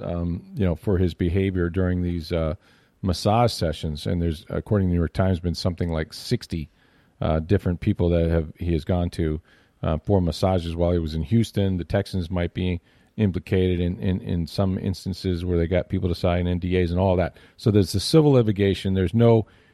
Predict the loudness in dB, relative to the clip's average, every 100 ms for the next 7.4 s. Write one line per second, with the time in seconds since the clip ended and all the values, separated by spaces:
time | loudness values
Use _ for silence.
0 | _ 4 6 6 2 0 0 0 4 8
1 | 8 8 6 6 4 4 4 2 4 4
2 | 4 4 2 0 0 -2 -4 _ _ _
3 | _ 4 4 4 2 2 2 4 4 4
4 | 4 2 0 -4 _ _ _ -4 2 4
5 | 4 4 6 6 6 6 6 6 6 6
6 | 4 2 0 2 2 2 0 0 0 0
7 | -2 -4 -2